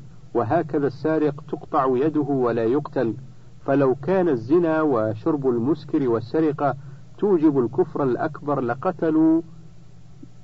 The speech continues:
لقول النبي صلى الله عليه وسلم:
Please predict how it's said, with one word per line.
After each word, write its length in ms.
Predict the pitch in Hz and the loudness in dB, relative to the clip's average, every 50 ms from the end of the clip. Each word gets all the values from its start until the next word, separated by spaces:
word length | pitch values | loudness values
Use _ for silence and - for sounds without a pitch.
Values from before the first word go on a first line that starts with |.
| - - - - - - - - - - - - - - - - | -20 -20 -20 -20 -20 -20 -20 -20 -20 -20 -20 -20 -20 -18 -8 -2
لقول 400 | 131 123 120 - 175 190 180 170 | -2 -2 0 4 4 6 6 6
النبي 440 | 156 151 147 139 139 170 180 160 139 | 6 4 2 2 2 4 4 4 2
صلى 260 | - - 139 131 127 | 2 -2 -2 0 0
الله 340 | 131 156 156 143 143 147 123 | 0 0 0 2 2 2 4
عليه 380 | 117 120 131 156 160 135 139 | 4 2 2 2 0 0 0
وسلم: 640 | 131 131 123 - - 165 165 160 165 170 185 190 | 0 0 0 0 0 0 0 2 2 2 0 -2